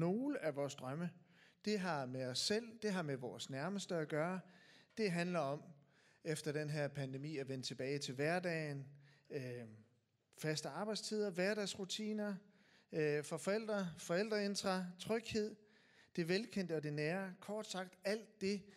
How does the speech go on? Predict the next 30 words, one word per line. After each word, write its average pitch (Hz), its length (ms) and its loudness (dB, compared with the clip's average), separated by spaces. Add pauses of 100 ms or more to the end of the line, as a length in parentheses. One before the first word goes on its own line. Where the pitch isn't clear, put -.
(240)
der 156 120 4 (200)
ikke 233 480 0
skræmmer 180 480 0
os, 147 200 0
fordi 185 280 -2
det 220 160 -2
er 208 40 2
der 202 80 0
bare 147 140 -10 (120)
så - 380 -2
meget 185 460 0
andet, 165 280 2
der 147 100 -2
gør. 135 220 -4 (480)
Og 143 160 0
følger 165 240 2
vi 156 60 4
med 190 300 2
i 123 280 -10
medierne 165 460 0
lige 185 160 0
for 170 120 -4
tiden 220 320 0
også, 180 280 2 (260)
og 139 160 -4
det 143 120 -4
gør 156 100 2
vi 156 100 2
jo, 147 100 2
så 180 360 2